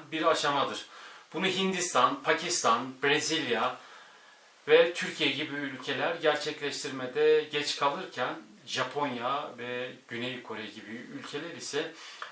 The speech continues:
İkinci Dünya Savaşı'nın hemen ertesinde kayda değer bir sıçrama yaparak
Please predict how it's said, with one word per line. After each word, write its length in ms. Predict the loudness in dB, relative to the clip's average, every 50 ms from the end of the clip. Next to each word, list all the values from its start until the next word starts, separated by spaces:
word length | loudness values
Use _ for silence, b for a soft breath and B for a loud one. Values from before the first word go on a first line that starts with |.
| B -16
İkinci 400 | -12 -6 -2 -2 -2 -2 -4 -6
Dünya 340 | -6 -6 -4 -2 -2 -2 -2
Savaşı'nın 720 | -2 -2 -2 -2 -2 -2 -2 -2 -4 -6 -8 -8 -8 -10 -8
hemen 400 | -8 -8 -6 -4 -4 -4 -6 -6
ertesinde 960 | -8 -8 -10 -10 -8 -8 -8 -8 -8 -8 -8 -4 -2 0 2 2 0 0 -2
kayda 440 | -2 -2 -2 -2 -2 -2 -4 -4 -2
değer 340 | -4 -4 -4 -6 -8 -10
bir 80 | -8 -6
sıçrama 560 | -4 -4 -4 -4 -6 -6 -6 -4 -6 -6 -6
yaparak 560 | -6 -8 -6 -6 -4 -2 0 0 0 -2 B